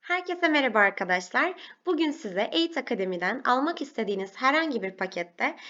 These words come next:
indirim kuponu nasıl uygulamanız gerektiğini göstermek istiyorum. Öncelikle bir hesap oluşturmanız gerekiyor satın alma yapabilmek için.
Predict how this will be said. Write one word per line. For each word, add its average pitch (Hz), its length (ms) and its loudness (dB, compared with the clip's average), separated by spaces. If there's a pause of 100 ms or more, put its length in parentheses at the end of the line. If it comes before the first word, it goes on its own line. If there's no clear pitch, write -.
(160)
indirim 285 360 2
kuponu 320 500 0
nasıl 349 240 -2
uygulamanız 247 540 0
gerektiğini 202 480 0
göstermek 170 580 -2
istiyorum. 175 560 -2 (320)
Öncelikle 359 600 -4
bir 370 100 6
hesap 294 380 0
oluşturmanız 175 680 -6
gerekiyor 165 500 0
satın 190 340 -4
alma 170 260 0
yapabilmek 170 600 -2
için. 294 320 -6